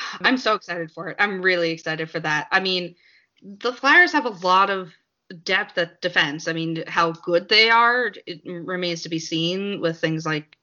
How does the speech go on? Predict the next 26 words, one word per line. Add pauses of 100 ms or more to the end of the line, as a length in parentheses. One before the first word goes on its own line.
(140)
Cam
York
and
all
that,
since
he
hasn't,
you
know,
stepped
onto
the
N
H
L
ice. (460)
But,
like,
I, (280)
I'm
excited
to
see
it,
if